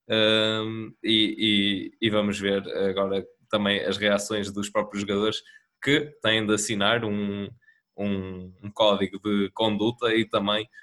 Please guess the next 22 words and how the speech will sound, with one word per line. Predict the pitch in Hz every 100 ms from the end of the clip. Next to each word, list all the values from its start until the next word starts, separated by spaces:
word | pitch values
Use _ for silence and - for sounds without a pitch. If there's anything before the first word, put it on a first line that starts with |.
| _ _
eh, | 98 98 95 92
respon-, | 92 - - 117
eh, | 107 98 92 76
assumir | 110 - 156 107
a |
responsabilidade, | 98 - 107 - 104 101 98 104 107 - - _ -
eh, | 107 104 104 101
pela, | 107 101 101 98 98
pelas | 110 104 101
eventuais | 101 107 101 104 104
consequências | - 113 107 - - 110 107 113
para | - -
a | 104
saúde | - 104 104
pública, | 113 113 117 113 120 120 - _ _ _
ehm, | 110 110 110 107 107 110 104 - 107 - _
no, | 107 104 98 95 95 95 92 - - _ _
na | 107
eventualidade | 104 104 104 101 104 104
de | 104
existirem, | 104 - - 107 104 107 107 _ _ _ _ -
eh, | 95 90 87